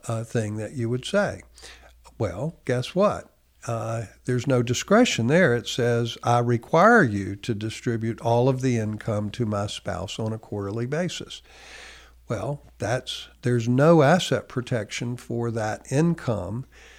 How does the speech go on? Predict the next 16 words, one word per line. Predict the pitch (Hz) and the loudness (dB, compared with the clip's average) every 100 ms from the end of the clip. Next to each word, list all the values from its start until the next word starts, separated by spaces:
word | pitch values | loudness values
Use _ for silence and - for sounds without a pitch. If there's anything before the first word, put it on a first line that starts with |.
| - _ - | -20 _ -8
uh, | 120 117 113 113 110 _ | -4 -2 -2 -6 -10 _
because | - 120 123 107 113 - | -6 -4 0 0 0 -4
it's | 131 123 - | -2 -4 -4
required | 120 - - 113 127 147 165 123 95 107 127 104 - | -8 -10 -10 -2 0 2 2 2 -2 -6 -10 -14 -10
to | - | -6
be | 120 110 107 113 117 _ - | -4 -4 -4 -6 -8 _ -8
distributed. | 131 - - 202 226 117 - - - _ - - - - - | -8 -8 -4 0 0 -2 -8 -18 -20 _ -20 -20 -20 -20 -10
On | - 151 | 0 4
the | 139 | 4
other | 165 277 240 | 4 4 4
hand, | 135 87 92 139 - - - - | 2 0 -4 -8 -10 -20 -16 -4
uh, | 123 117 113 113 | -2 0 -2 -2
if | - 139 135 127 - 95 - | 2 4 4 0 -14 -18 -8
your | 131 120 | 0 0
trust | 120 - 127 123 - - | 0 2 2 2 -4 -2
says, | 120 117 110 110 - | 0 0 0 -4 -8